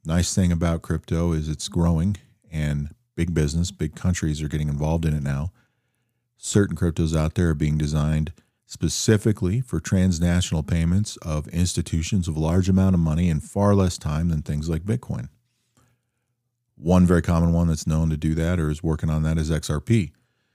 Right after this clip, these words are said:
While there's other types of Bitcoin and cryptocurrencies out there, you just gotta look 'em up and figure out, is it right for you? How does it work? How much of a change is it? Are there ones that have less fluctuation than others?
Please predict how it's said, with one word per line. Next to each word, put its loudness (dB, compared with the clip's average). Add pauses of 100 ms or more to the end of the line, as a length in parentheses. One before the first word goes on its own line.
(360)
While 4
there's 6
other 6
types 4
of 4
Bitcoin 4
and 2 (380)
cryptocurrencies 4
out 6
there, 4
you 4
just -2
gotta 2
look 0
'em 2
up 2
and -8
figure 0
out, 0
is 2
it 2
right 2
for 0
you? 0
How 0
does 2
it 0
work? 2 (760)
How 2
much 6
of 2
a 6
change 4
is 2
it? 2 (1080)
Are 4
there 6
ones 4
that 0
have 0
less 2
fluctuation 0
than 0
others? -2